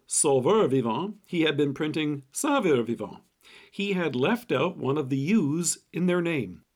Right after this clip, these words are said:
It doesn't sound like much in English, but it makes a difference in French. Instead of referring to the Church of the Living Savior, he had been calling them Living Flavor Church. <laughs> But you know,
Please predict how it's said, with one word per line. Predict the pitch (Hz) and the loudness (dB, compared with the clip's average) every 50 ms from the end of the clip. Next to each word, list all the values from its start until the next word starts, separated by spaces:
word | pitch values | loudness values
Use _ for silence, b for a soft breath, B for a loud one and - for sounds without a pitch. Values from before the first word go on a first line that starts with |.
| _ - | _ -4
It | 151 139 | -2 0
doesn't | 175 170 156 120 120 113 | 0 0 2 2 0 0
sound | 107 - 135 139 175 196 196 165 127 | 0 0 0 2 2 4 4 4 2
like | 117 113 - | 0 0 0
much | 123 120 135 180 - - | 0 -2 -2 -2 -2 -2
in | 120 104 | -2 0
English, | 131 196 220 - 139 156 - - - | 2 4 4 4 4 2 2 0 -2
but | - 127 180 185 - | -2 -2 -2 -4 -6
it | - 143 170 202 196 - | -2 0 0 0 0 2
makes | 233 240 233 233 - | 0 0 0 0 0
a | 226 220 | 0 0
difference | 269 285 - - 165 156 151 - | 0 -2 0 0 0 0 0 0
in | 160 151 143 | -2 -2 0
French. | - 226 247 175 135 - - - - _ _ _ _ _ - | 0 0 0 0 0 -4 -6 -10 -12 _ _ _ _ _ -4
Instead | 160 135 127 127 - - 160 180 190 | -2 -2 0 0 0 0 0 2 2
of | 196 175 139 135 | 2 2 2 0
referring | 135 131 123 127 170 175 185 180 170 165 160 147 | 0 0 0 0 0 2 2 2 2 2 0 -2
to | - 151 151 147 143 143 139 - _ | 0 0 2 2 2 0 -2 -4 _
the | - 120 117 | -4 -4 -2
Church | - - - 151 160 175 190 185 - - | -2 -4 -2 0 0 0 0 0 -2 -2
of | 135 120 | -2 0
the | 117 120 | 0 0
Living | 113 120 143 175 151 151 131 123 | 0 0 0 0 0 2 0 0
Savior, | 127 - 208 233 262 254 202 131 120 113 113 117 - b b b b b | 0 2 2 2 2 2 2 2 2 2 0 0 -4 b b b b b
he | b 247 254 214 | b 2 2 4
had | 196 180 160 | 4 4 2
been | 147 147 143 | 2 0 0
calling | 135 - 156 165 165 165 165 151 | 0 0 0 0 0 0 0 0
them | 139 139 143 143 147 151 139 - b b b b | 0 0 0 0 -2 -4 -6 -8 b b b b
Living | b 113 113 143 170 156 143 151 143 143 | b -2 0 0 0 2 2 2 2 0
Flavor | 131 - - 233 240 262 277 262 214 120 110 87 85 - - _ | -2 -2 -2 0 0 2 2 2 2 0 0 -4 -6 -8 -14 _
Church. | - - 139 110 90 - - - - - - _ _ _ _ _ _ _ - | -4 -2 -2 -2 -2 -4 -8 -12 -12 -12 -14 _ _ _ _ _ _ _ -6
<laughs> | - 190 135 - - - - - - - - - _ _ | -4 -4 -4 -6 -8 -16 -20 -20 -20 -20 -20 -20 _ _
But | - 139 131 | -6 -4 -2
you | 143 165 | 0 0
know, | 220 202 143 131 139 135 | 2 2 2 2 2 0